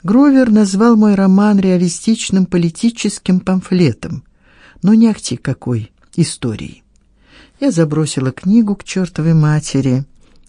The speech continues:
и написала Бертрану, чтобы он, если сможет, пока не уезжал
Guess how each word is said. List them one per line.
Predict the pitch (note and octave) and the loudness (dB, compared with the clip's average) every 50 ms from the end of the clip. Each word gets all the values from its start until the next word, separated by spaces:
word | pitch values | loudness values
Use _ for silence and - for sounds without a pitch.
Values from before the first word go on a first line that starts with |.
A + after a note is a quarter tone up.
| _ - | _ 0
и | E3 | 2
написала | D#3+ E3+ E3 E3 F3 E3 - A#3 B3 A#3+ F#3+ | 2 2 2 0 -4 -2 0 0 2 2 2
Бертрану, | D3 D3 C#3+ - - - C#3+ C#3+ D3 D3+ D3+ D3 C#3+ D3 D3+ _ _ - - - _ | 0 -2 -4 -2 -4 -2 0 0 0 0 -2 -2 -4 -6 -8 _ _ -20 -20 -20 _
чтобы | - - - - E3+ D#3 E3 F3 | -20 -6 -4 -2 -2 0 2 2
он, | F#3 F3 | 2 2
если | E3 D#3 - - | 2 0 0 -4
сможет, | D3 - - E3 F3+ G#3+ A3+ G#3+ G3+ G3 - | -6 -4 -2 0 2 2 2 0 -2 -4 -4
пока | - D#3 D3+ - D#3 C#3+ C#3 | -4 -4 -2 -2 -2 -2 0
не | C3 B2+ | 0 0
уезжал | B2+ A#2+ B2 B2 A#2+ A#2+ A#2+ C#3 E3+ G3+ A3+ A#3 | 0 0 -2 -2 -4 -4 -4 -2 0 0 0 0